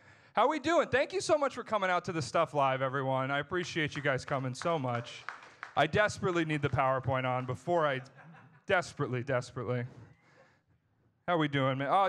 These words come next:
guys, give it up for Sebastian, our tech guy. This is such, you know, I planned this. I planned this part of it. How we doing? Let's get to know the audience a little bit. Why not? How we doing in the front row? Why are you here? <laughs>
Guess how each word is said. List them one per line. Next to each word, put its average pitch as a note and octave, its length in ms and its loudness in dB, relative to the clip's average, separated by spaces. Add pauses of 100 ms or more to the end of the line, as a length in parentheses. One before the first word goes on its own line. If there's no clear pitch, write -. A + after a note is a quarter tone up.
guys, B3+ 280 0
give E4 160 -2
it C#4 80 0
up B3 160 0
for F#3+ 80 -8
Sebastian, D#3+ 580 0
our D3+ 80 0
tech D3+ 340 -2
guy. D3+ 200 0
This G3 180 -4
is G3 80 -8
such, - 480 -2 (640)
you A#3 80 2
know, B3+ 120 4
I B3 140 2
planned C#4 500 0
this. - 460 -8 (260)
I - 60 2
planned G#3+ 340 -2
this D#3 160 -4
part C3 280 0
of B2 100 -6
it. C3+ 100 -2
How G3+ 160 2
we A#3+ 80 -2
doing? G#3 140 -2
Let's C#4 160 0
get G4+ 120 0
to F#4 40 -10
know G4+ 100 0
the G4 120 4
audience F4+ 340 0
a A#3 40 -2
little F3 140 0
bit. C#3+ 160 0
Why G#3 200 0
not? B3 220 0
How A#3 100 2
we C4 80 -6
doing B3+ 160 0
in B3 80 -2
the A#3+ 40 -2
front B3 300 0
row? C4 300 4
Why F#3 100 2
are B3 120 2
you C#4+ 180 0
here? A#3 320 -2
<laughs> B3 1300 -4